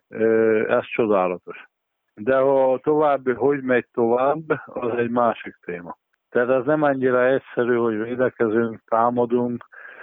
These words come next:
aztán, ö, kinek mi a filozófiája, hanem az a lényeg, hogy mi van meg a csapatban. Tehát mit tud egy csapat, mit lehet belőle kihozni.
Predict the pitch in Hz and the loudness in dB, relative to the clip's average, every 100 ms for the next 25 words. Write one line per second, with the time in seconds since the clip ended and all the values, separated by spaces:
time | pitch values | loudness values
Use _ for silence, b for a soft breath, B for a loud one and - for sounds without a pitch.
0 | B B - 127 - - 123 120 120 120 | B B -2 -2 -2 0 0 2 2 4
1 | 120 117 117 104 135 123 117 - 123 113 | 4 4 2 0 0 0 -2 -2 -2 0
2 | - 117 113 120 113 - 120 120 120 120 | 0 2 2 2 0 0 2 4 2 0
3 | 117 123 123 139 131 120 123 127 127 - | -2 -4 0 0 2 0 0 -4 -4 -2
4 | 120 131 123 113 113 120 113 - 120 - | -2 2 2 0 0 0 0 0 -2 -2
5 | 92 85 80 _ _ _ - 110 139 151 | -6 -6 -16 _ _ _ -2 0 2 0
6 | - 135 123 113 - 120 123 131 135 - | -2 0 2 0 -2 -2 0 0 0 -4
7 | 135 123 113 117 117 117 - 117 98 98 | -2 0 2 2 2 2 0 -2 0 -4
8 | 87 85 | -6 -14